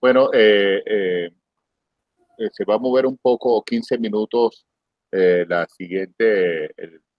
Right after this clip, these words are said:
la siguiente sesión, el siguiente eje, así que tenemos unos pocos minutos para preguntas, comentarios, respuestas.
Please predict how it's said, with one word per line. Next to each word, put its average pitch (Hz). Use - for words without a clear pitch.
la -
siguiente -
sesión, 151
el -
siguiente -
eje, 131
así -
que 104
tenemos 92
unos 98
pocos 110
minutos 104
para 101
preguntas, 95
comentarios, 87
respuestas. 131